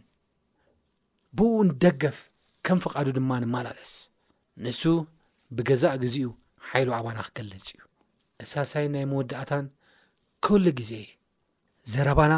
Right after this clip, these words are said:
ናይ እምነት ዘረባ እምበር ናይ ስንፍና፣ ናይ ተስፋ ምቑራጽ፣ ናይ ሓሜት፣ ናይ ክፉእ ክኸውን ኣይግባእን እዩ ካብ ዳዊት እንመሃሮ ነገር። ምናልባት ኣብ ዝቕጽል ንሪኦ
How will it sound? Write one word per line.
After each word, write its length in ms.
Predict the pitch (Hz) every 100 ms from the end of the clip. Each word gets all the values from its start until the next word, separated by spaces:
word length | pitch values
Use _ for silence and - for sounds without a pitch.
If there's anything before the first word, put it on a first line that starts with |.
| 143 _ _ _ 123
ናይ 120 | 147
እምነት 280 | 156 147 135
ዘረባ 300 | - 131 127 127
እምበር 260 | 123 131 - - _ 127
ናይ 140 | 147
ስንፍና፣ 500 | - 127 - 120 120 110 - - -
ናይ 140 | 147 151
ተስፋ 220 | 147 - 135
ምቑራጽ፣ 400 | 131 127 123 - - _ _ _ -
ናይ 140 | 196
ሓሜት፣ 460 | 175 175 185 180 - - _ -
ናይ 160 | 143 147
ክፉእ 280 | - 147
ክኸውን 380 | 135 - 127 120 110 _ _ _ _ -
ኣይግባእን 500 | 107 107 - - -
እዩ 80 |
ካብ 160 | - 107
ዳዊት 220 | 101 - -
እንመሃሮ 420 | 107 107 - 110
ነገር። 240 | - - - _ _ _ _ -
ምናልባት 340 | 135 156 165 160
ኣብ 100 | 147
ዝቕጽል 300 | 170 156 175
ንሪኦ 300 | 165 175